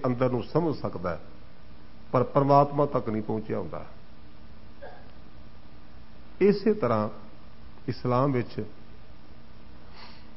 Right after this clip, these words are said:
ਪਹਿਲਾ ਨਿਯਮ ਹੈ ਸ਼ਰੀਅਤ, ਸ਼ਰ੍ਹਾ 'ਚ ਆਉਣਾ। ਮੁੜਕਾ ਹੈ, ਮੁੜ ਕੇ ਦੂਜਾ ਹੈ ਤਰੀਕਤ। ਤਰੀਕਤ ਦਾ ਅਰਥ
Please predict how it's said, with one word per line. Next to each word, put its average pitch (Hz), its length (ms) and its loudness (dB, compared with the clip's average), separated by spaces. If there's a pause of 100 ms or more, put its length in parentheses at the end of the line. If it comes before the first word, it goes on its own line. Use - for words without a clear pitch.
(420)
ਪਹਿਲਾ 202 340 10
ਨਿਯਮ 139 300 8
ਹੈ 147 100 8
ਸ਼ਰੀਅਤ, 175 500 6 (1400)
ਸ਼ਰ੍ਹਾ 185 360 10
'ਚ - 140 2
ਆਉਣਾ। 92 300 4 (2000)
ਮੁੜਕਾ 156 380 10
ਹੈ, 160 120 12
ਮੁੜ 139 200 8
ਕੇ 156 260 6
ਦੂਜਾ 135 360 8
ਹੈ 156 100 10
ਤਰੀਕਤ। 143 580 6 (1900)
ਤਰੀਕਤ 175 320 12
ਦਾ 208 140 12
ਅਰਥ 202 120 8